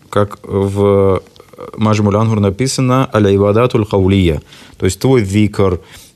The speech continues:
твой хамд, сана, шукр, который ты делаешь, то есть твое поклонение, выраженное в словах, только Аллаху.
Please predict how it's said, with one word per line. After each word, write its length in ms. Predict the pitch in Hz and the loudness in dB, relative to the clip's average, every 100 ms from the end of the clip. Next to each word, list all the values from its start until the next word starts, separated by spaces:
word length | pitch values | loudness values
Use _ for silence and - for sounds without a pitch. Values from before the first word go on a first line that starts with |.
| - | -6
твой 280 | 127 135 - | 0 2 0
хамд, 640 | - - 110 104 98 87 | -4 -4 0 0 0 -4
сана, 540 | 82 117 117 113 107 101 | -6 -2 0 0 0 -2
шукр, 560 | - 135 - 113 104 - - _ - | -2 -4 0 0 -2 -6 -20 _ -4
который 340 | 107 110 107 | -2 0 0
ты 120 | 101 | 0
делаешь, 480 | 98 120 175 123 98 | 0 2 4 2 0
то 100 | - | -2
есть 140 | 95 | -6
твое 320 | - 107 107 107 | -2 0 0 0
поклонение, 960 | 104 92 110 107 110 110 101 95 87 | -2 -4 -2 0 2 0 0 0 -2
выраженное 560 | 82 110 101 95 92 90 | 0 0 0 0 0 -2
в 40 | |
словах, 380 | - 101 127 151 | 0 0 0 0
только 300 | 120 107 92 | -2 0 0
Аллаху. 380 | 82 80 71 | 0 0 -2